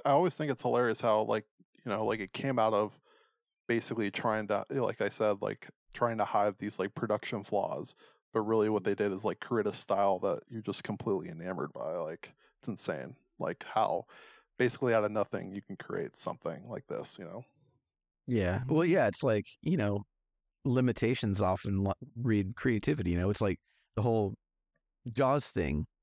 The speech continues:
Speaker 2: you know, the shark was supposed to be in it so much more, but, you know, because the
Speaker 3: Mm-hmm.
Speaker 2: shark didn't work, he had to,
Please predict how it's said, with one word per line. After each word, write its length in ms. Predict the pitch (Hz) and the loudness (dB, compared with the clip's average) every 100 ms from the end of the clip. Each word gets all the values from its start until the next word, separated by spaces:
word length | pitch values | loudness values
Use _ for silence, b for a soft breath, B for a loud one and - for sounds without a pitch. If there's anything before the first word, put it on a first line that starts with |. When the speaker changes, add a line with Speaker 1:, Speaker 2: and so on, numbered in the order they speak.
| - | -6
Speaker 2:
you 100 | 107 | -2
know, 80 | 92 | 0
the 120 | 98 | 0
shark 220 | - 147 135 | 2 2 2
was 100 | 92 | 0
supposed 200 | 113 - | 0 0
to 60 | |
be 80 | 95 | 0
in 80 | 123 | 2
it 60 | 101 | 0
so 160 | - | 0
much 220 | 110 107 107 | 0 2 2
more, 240 | 202 87 | 2 2
but, 260 | 85 92 87 _ _ _ _ - | 2 0 0 _ _ _ _ -2
you 140 | 98 | 0
know, 80 | 92 | 2
because 200 | 107 151 | 2 2
the 60 | 101 | 2
Speaker 3:
Mm-hmm. 120 | - | 2
Speaker 2:
shark 260 | 139 113 | 2 0
didn't 240 | - 98 90 | 2 0 2
work, 280 | 127 113 98 | 2 2 0
he 120 | - 107 | 0 2
had 180 | 98 92 | 2 2
to, 300 | 95 90 | 2 2